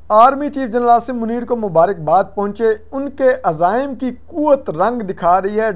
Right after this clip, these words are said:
डॉलर सिट्टेबाजी को ब्रेक लग गई है। आज शाम डॉलर ओपन मार्केट में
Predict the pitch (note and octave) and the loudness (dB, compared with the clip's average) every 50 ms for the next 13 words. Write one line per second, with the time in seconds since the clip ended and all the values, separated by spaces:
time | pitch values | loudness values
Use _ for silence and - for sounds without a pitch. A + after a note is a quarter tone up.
0 | D3 C3 D3+ D#3+ E3 F#3 G3+ G#3+ F#3+ - - F3 - - G#3 G3+ E3 D#3+ E3 E3 | -4 -2 0 0 0 0 0 -4 -4 -6 -12 -16 -8 -4 -4 -2 0 0 0 0
1 | F3 F#3+ F3+ G3 F#3+ D3+ C3 B2+ D#3 D3+ F3+ G3 F#3+ - G3 F3+ F3+ E3+ F#3 G3 | -2 -6 -6 -6 -6 -6 -6 -8 -8 -6 -4 -6 -6 -2 -4 -4 -2 -2 -4 -4
2 | F#3+ G3+ G3+ F#3+ - - G3 F#3 G3 G3+ G#3 G3+ D#3+ - - F3 F3 F#3 F#3 E3 | -2 0 0 -2 -2 -2 -2 0 2 2 0 0 -4 -8 -4 -2 -2 -2 -2 -4
3 | C#3+ D3+ D#3+ E3 F#3 F3+ - - - G3 F#3 F#3 - A3 G3+ F#3 E3+ E3+ F3+ F3 | -4 -4 -2 -2 -2 -4 -6 -8 -8 -8 -8 -4 -4 -6 -6 -2 0 0 0 0
4 | E3 - G3 F3+ F#3 F#3+ F#3+ | -2 -8 -10 -10 -8 -10 -10